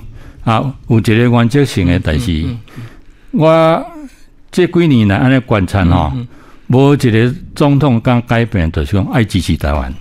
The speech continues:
Speaker 2: 嗯，嗯。
Speaker 1: 吼，
Speaker 2: 嗯。
Speaker 1: 爱支持台湾，袂使变做，
Speaker 2: 嗯。
Speaker 1: 啊，袂使变做中国的一部分。
Speaker 2: 对。
Speaker 1: 吼，啊，这当然有咱客观上
Speaker 2: 嘿。
Speaker 1: 台湾的优势。
Speaker 2: 是。
Speaker 1: 吼，这毋是
Speaker 2: 是。
Speaker 1: 干那讲，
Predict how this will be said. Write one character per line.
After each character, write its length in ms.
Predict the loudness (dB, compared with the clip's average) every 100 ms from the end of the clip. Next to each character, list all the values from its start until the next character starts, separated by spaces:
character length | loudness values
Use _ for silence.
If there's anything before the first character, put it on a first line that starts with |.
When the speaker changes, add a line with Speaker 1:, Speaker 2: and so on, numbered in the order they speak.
| -8
Speaker 2:
嗯， 320 | -6 -6 -8 -12
嗯。 60 | -14 -14 -18 -20 -4
Speaker 1:
吼， 240 | -2 -2 -6 -8
Speaker 2:
嗯。 120 | -4
Speaker 1:
爱 100 | -2
支 180 | 0 2
持 120 | 2 2
台 140 | 2
湾， 240 | 2 2
袂 140 | 0 0
使 240 | 2 0 -2 0
变 180 | 2
做， 260 | 2 2 0 -4 -12
Speaker 2:
嗯。 240 | -10 -8 -10 -12 -2
Speaker 1:
啊， 300 | 0 0 -4 -12 -20 -10 -2
袂 160 | 0
使 120 | 2 0
变 260 | 2 2
做 200 | 2 0 0
中 280 | 0 0
国 220 | 2 0 0
的 100 | -2
一 20 |
部 260 | -4 -2 0
分。 180 | -2 -4 -8
Speaker 2:
对。 160 | -8 -10 -4
Speaker 1:
吼， 200 | 0 0
啊， 160 | -2 -2
这 380 | 2 2 2 -2 -12 -20 -20 -20 -10 0
当 160 | 2
然 120 | 4
有 200 | 4 2
咱 220 | 2 2 2
客 160 | 0
观 320 | -2 0 2 2
上 320 | 2 2 0 -2
Speaker 2:
嘿。 240 | -6 -6 -2
Speaker 1:
台 180 | 2
湾 140 | 2 2
的 100 | 2
优 240 | 2 0
势。 280 | 0 0 -2
Speaker 2:
是。 420 | -4 -2 0 0 -4 -4
Speaker 1:
吼， 180 | 0 0
这 220 | 2 2
毋 40 |
是 120 | 2
Speaker 2:
是。 60 | 2
Speaker 1:
干 160 | 2 2
那 80 |
讲， 360 | 2 2 2 0